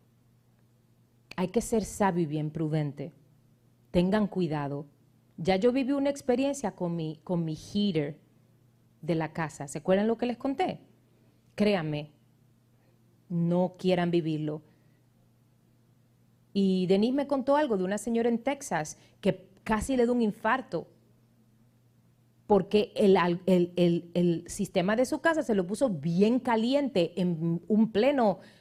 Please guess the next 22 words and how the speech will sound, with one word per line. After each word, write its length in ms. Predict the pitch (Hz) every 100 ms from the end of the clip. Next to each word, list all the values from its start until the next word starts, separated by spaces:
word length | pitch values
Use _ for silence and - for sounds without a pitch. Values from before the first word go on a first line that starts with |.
| _
en 160 | 180 180
pleno 300 | 202 220 277
verano 460 | 285 330 302 233 -
y 120 | 196
la 100 | 190
mujer 240 | 185 190
le 80 | 220
iba 140 | 233
a 20 | 214
dar 160 | 226
un 100 | 233
infarto. 600 | 214 214 226 262 - 165 - -
Y 120 | 214 202
nos, 260 | 208 202 -
la, 300 | 208 185 -
eh, 100 | 196
la, 220 | 190 180
la 160 | - 185
inteligencia 480 | 185 190 196 202 247
artificial 680 | 233 254 233 - 294 311 220
del 140 | 202
sistema, 680 | 214 208 - 302 339 226